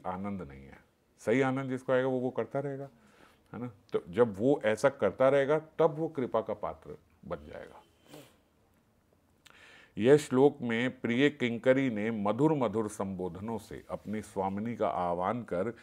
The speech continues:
ईश्वरी का वैसा अद्भुत रूप देखने की अभिलाषा व्यक्त की है। जैसे जैसे वो संबोधन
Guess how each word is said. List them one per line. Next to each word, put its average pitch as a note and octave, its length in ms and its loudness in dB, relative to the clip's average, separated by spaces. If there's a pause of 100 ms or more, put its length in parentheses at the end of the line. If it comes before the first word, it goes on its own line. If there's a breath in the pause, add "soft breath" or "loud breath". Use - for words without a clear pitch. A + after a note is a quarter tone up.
(300 loud breath)
ईश्वरी C3 460 2
का D3 120 8
वैसा G#2+ 420 4
अद्भुत A#2+ 500 2
रूप B2+ 320 0
देखने G#2+ 420 -4
की G#2 160 -4
अभिलाषा F#2 480 -2
व्यक्त F2 300 -10
की F#2 180 -10
है। G2+ 80 -4
जैसे G#2 300 -4
जैसे A2 280 0
वो A2 200 -2
संबोधन G2+ 560 -4